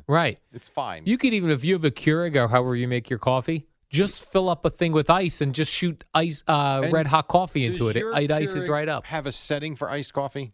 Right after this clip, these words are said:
Speaker 1: Um,
Speaker 2: Mine does. I don't know
Speaker 1: yeah.
Speaker 2: what to do with it.
Speaker 1: I don't know either.
Speaker 2: Does it come out cold?
Speaker 1: No, I, no. What it ha-, what it does is it gives it a more concentrated, more coffee
Speaker 2: Hmm.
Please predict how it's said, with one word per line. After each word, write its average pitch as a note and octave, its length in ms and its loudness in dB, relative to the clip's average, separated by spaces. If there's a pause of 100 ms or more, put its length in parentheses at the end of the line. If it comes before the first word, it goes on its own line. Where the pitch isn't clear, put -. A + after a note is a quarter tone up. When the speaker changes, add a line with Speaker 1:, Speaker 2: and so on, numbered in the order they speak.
(460)
Speaker 1:
Um, B2 80 4 (440)
Speaker 2:
Mine G#2+ 180 0
does. D3 260 -4
I B2+ 60 -4
don't D#3 80 0
know D#3 60 6
Speaker 1:
yeah. D3 60 4
Speaker 2:
what A2+ 60 0
to C3 60 -4
do C#3+ 120 -2
with D#2+ 100 -8
it. - 80 -14 (200)
Speaker 1:
I D#3 120 4
don't D3+ 140 0
know C3 140 2
either. F2+ 260 -2 (200)
Speaker 2:
Does C3+ 200 -8
it - 40 -6
come A2 120 -2
out F#2+ 120 -2
cold? C#3 380 -4
Speaker 1:
No, E3 160 6
I, D#3 160 4
no. F3+ 240 4
What D3 180 2
it C#3 100 2
ha-, D#3 180 6
what E3 160 2
it C#3 80 2
does D#3 240 4
is A#2 140 0
it A#2+ 120 0
gives C3+ 240 2
it C3+ 100 4
a A#2+ 120 2
more A#2+ 500 0 (120)
concentrated, C3 960 0
more A#2+ 500 2
coffee C#3+ 600 0 (380)
Speaker 2:
Hmm. A#2+ 200 -10